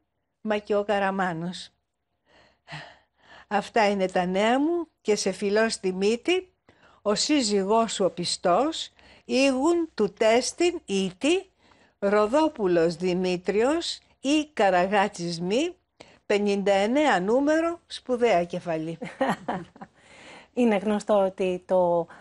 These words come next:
Speaker 2: ε, προσωνύμιο Καραγάτσης είναι από το δέντρο στο χωριό του,
Speaker 1: Βέβαια.
Speaker 2: το Καραγάτσι,
Speaker 1: Βέβαια.
Speaker 2: κάτω από το οποίο διάβαζε
Speaker 1: Ναι.
Speaker 2: όταν, ε, ήταν μικρός.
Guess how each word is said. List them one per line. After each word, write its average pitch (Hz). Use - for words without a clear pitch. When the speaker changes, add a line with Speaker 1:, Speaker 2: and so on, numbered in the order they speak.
Speaker 2:
ε, 175
προσωνύμιο 208
Καραγάτσης 190
είναι 185
από 185
το 185
δέντρο 190
στο 180
χωριό 185
του, 214
Speaker 1:
Βέβαια. 277
Speaker 2:
το 196
Καραγάτσι, 185
Speaker 1:
Βέβαια. 165
Speaker 2:
κάτω 220
από -
το 202
οποίο 196
διάβαζε 190
Speaker 1:
Ναι. 175
Speaker 2:
όταν, 175
ε, 190
ήταν 165
μικρός. 180